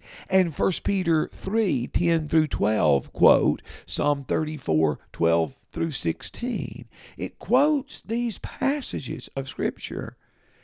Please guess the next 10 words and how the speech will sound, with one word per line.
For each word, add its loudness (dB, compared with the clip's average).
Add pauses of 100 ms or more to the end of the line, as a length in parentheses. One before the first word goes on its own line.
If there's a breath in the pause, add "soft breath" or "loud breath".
(420 soft breath)
to 2
suffering 2
Christians -4
to -4
tell 2
them, -6 (760 soft breath)
in -4
the -6
midst -2
of 2